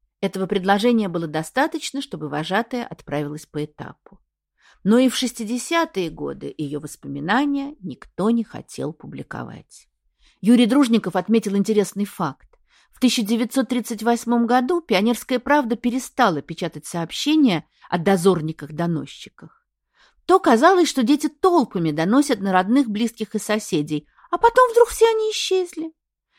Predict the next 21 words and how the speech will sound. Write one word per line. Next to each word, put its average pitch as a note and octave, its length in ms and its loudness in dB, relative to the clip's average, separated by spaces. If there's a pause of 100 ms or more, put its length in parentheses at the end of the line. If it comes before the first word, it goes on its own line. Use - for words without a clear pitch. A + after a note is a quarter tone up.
(140)
Очевидно, D3 540 -2
было D#4+ 220 2
спущено A3 520 -4
распоряжение F3+ 680 -2
прекратить E4 600 -4
кампанию. - 680 -10 (180)
Почему? A3 600 -2 (580)
Было D#4+ 280 4
ли D#4+ 120 6
это D4+ 200 2
частью D#4 420 2
мимолетного B3 580 4
смягчения F#3+ 640 -2
режима, E3 560 -4 (260)
когда F#3+ 300 2
после G3 360 2
ареста G3 360 0
наркома E3 440 -4
внутренних D#3 500 -6
дел D3+ 160 0
Ежова E3 680 0